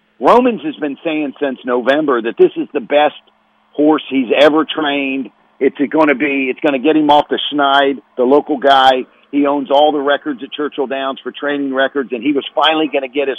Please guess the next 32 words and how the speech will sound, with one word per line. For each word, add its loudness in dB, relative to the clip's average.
first 0
Derby 2
win -4
with 4
Dennis's 2
Moment. 2
Dennis's 2
Moment 2
finished -2
dead 4
last, 0
spit 0
the -2
bit, 2
and -8
we 0
don't 0
know 2
what 0
happened -4
to -2
him, -6
but -4
what 2
a -2
disappointment -4
for -2
the -2
local 2
Dale 0
Romans. -2
Uh, 2